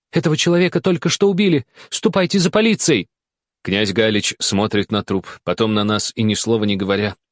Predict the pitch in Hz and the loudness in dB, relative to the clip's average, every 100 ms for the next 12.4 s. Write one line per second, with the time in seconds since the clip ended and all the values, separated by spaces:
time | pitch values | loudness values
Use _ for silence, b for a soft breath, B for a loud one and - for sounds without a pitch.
0 | _ 101 - 120 110 110 104 101 101 107 | _ -4 0 -2 0 -2 -2 -2 0 0
1 | 98 101 87 - 101 - 98 - 73 60 | -2 -4 -4 -2 -2 -2 -2 -4 -10 -18
2 | _ _ B B - 101 127 123 - 127 | _ _ B B -4 -2 0 -2 -2 0
3 | 113 120 123 123 110 113 - - 113 90 | 0 2 2 0 0 -2 -2 0 0 -2
4 | 78 _ _ _ - 92 135 131 127 123 | -8 _ _ _ -4 0 2 0 0 0
5 | 127 110 117 123 127 - 117 113 123 113 | 0 0 0 0 0 0 -2 0 -2 0
6 | 120 120 104 - - _ _ _ - 131 | 0 0 0 -6 -10 _ _ _ -2 0
7 | 123 117 123 113 - 123 127 127 131 - | 0 0 0 0 0 0 2 2 0 -2
8 | _ - 92 117 117 135 127 120 95 127 | _ -6 0 0 0 0 2 0 0 -2
9 | 120 120 - 101 90 73 _ _ _ _ | 0 -2 -4 -4 -6 -8 _ _ _ _
10 | - 127 123 135 139 120 - - 117 113 | -4 -2 0 0 -2 -2 -6 -4 -2 0
11 | 107 107 98 104 - 95 90 90 - - | 2 2 0 -2 -2 -2 -2 -6 -8 -4
12 | 98 87 80 | -4 -6 -12